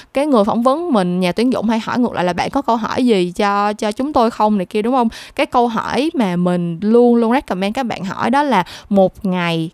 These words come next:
cơ bản khi mà các bạn đi làm ở cái vị trí này nó sẽ nhìn như thế nào, để các bạn nghe, các bạn hình dung ra được là mình sẽ làm cái công việc gì và mình phải hoàn toàn ok với tất cả những cái nhiệm vụ mà mình được giao trong cái công việc đó thì mình mới hãy apply ứng tuyển vào.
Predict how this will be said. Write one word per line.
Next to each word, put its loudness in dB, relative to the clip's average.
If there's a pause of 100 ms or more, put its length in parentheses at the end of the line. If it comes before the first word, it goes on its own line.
cơ 4
bản -2 (160)
khi 2
mà 0
các -6
bạn -6
đi -4
làm -2
ở -2
cái -6
vị -6
trí -2
này 0
nó -2
sẽ -2 (120)
nhìn 2
như 2
thế -2
nào, -2 (380)
để 2
các 0
bạn -4
nghe, 0
các -2
bạn -4
hình 2
dung 2
ra 0
được 2 (300)
là 0
mình 2
sẽ -6
làm 0
cái -2
công 0
việc 0
gì 4
và 0
mình -2
phải -4
hoàn -2
toàn -4
ok -2
với 2
tất -4
cả -6
những -2
cái -4
nhiệm -4
vụ -4
mà 0
mình 0
được -2
giao 0
trong -2
cái -6
công -2
việc -6
đó 0 (280)
thì 4
mình 2
mới 0
hãy -6
apply -2
ứng 0
tuyển -4
vào. 0